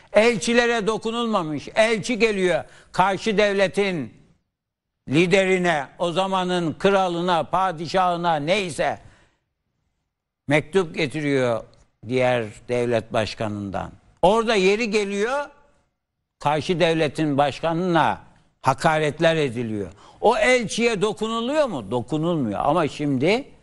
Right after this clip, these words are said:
elçilik binaları bombalanıyor. Tüm bunlar yaşanırken Cumhuriyet Halk Partisi'nin genel başkanı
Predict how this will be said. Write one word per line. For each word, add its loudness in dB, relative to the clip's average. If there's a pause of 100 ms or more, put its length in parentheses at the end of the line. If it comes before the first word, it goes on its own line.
(500)
elçilik -2
binaları 0
bombalanıyor. -6 (440)
Tüm 4
bunlar 2
yaşanırken -2 (680)
Cumhuriyet 0
Halk -6
Partisi'nin -2
genel 0
başkanı -2